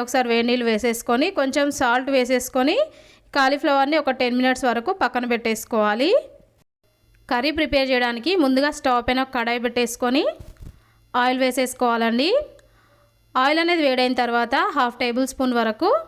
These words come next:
జీలకర్ర వేసేసుకోవాలి. అలాగే ఒక బిర్యానీ ఆకుని మధ్యలోకి చుంచేసి వేసుకోవాలి. ఇప్పుడు ఇందులోకి మనము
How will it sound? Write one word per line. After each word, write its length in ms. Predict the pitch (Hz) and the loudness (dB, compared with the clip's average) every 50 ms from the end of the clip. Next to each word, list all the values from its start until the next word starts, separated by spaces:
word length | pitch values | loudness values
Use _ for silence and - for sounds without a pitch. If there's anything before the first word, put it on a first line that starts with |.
| - _ _ _ _ _ _ _ _ _ _ _ 220 247 | -10 _ _ _ _ _ _ _ _ _ _ _ -2 0
జీలకర్ర 320 | 262 254 247 269 262 262 247 240 | 0 0 2 0 0 2 2 0
వేసేసుకోవాలి. 760 | 233 233 254 233 233 - - 254 233 226 226 233 254 311 403 539 605 571 - - - _ _ _ _ _ _ _ 240 240 | 0 0 0 -2 -2 -2 -2 -2 0 2 2 2 2 2 2 2 0 0 -6 -16 -20 _ _ _ _ _ _ _ -4 -2
అలాగే 280 | 247 254 269 285 349 381 349 | 0 0 0 2 0 0 0
ఒక 100 | 339 294 277 240 | 0 0 0 2
బిర్యానీ 400 | 254 254 254 262 262 269 269 269 262 240 | 0 2 2 2 0 0 0 0 0 -2
ఆకుని 280 | 240 233 254 247 302 359 330 277 | -2 -2 0 0 2 2 2 0
మధ్యలోకి 380 | 254 220 247 254 262 262 262 - | 2 0 0 0 0 0 -2 -2
చుంచేసి 360 | 269 247 240 262 254 254 254 262 233 | -2 -2 0 0 0 0 0 0 -2
వేసుకోవాలి. 640 | 226 226 - - - 226 220 214 214 233 285 339 453 571 587 - - _ _ _ _ _ _ _ _ _ _ _ _ _ _ _ _ _ - | -2 -2 -4 -4 -2 0 0 0 2 0 0 0 0 -2 -4 -8 -16 _ _ _ _ _ _ _ _ _ _ _ _ _ _ _ _ _ -8
ఇప్పుడు 160 | 247 - 277 302 | -4 0 2 4
ఇందులోకి 340 | 294 285 294 302 302 302 302 285 | 4 4 4 2 2 2 2 0
మనము 300 | 262 262 247 254 254 | 0 0 0 0 2